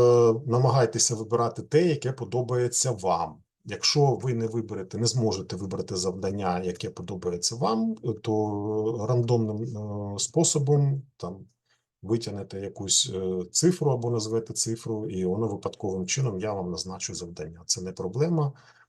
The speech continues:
е, це можна зробити, і доволі це нескладно. Але, е, які потім наслідки будуть, коли ви отримуєте рандомне завдання, ну, це таке. Довше, довше просто його треба буде робити.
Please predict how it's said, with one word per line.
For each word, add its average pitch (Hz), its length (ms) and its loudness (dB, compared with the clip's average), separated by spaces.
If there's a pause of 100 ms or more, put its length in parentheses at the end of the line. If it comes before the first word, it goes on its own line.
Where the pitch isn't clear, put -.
(200)
е, 113 60 -6 (260)
це 113 160 0
можна 87 340 -4
зробити, 104 840 -6
і 90 220 -6
доволі 92 400 -8
це 90 380 -2 (140)
нескладно. 87 600 -6
Але, 113 300 6
е, 180 140 2 (840)
які 101 240 0
потім 110 320 -4
наслідки 139 460 0
будуть, 123 300 -4
коли 110 400 -2
ви 104 320 -4
отримуєте 101 600 -6
рандомне 101 480 -4
завдання, 95 720 -8 (260)
ну, 113 220 -8 (100)
це - 180 -20 (200)
таке. - 260 -16
Довше, 123 380 2
довше 127 320 2
просто - 320 -4
його 90 200 -6
треба 87 280 -10
буде 85 240 -12
робити. - 320 -16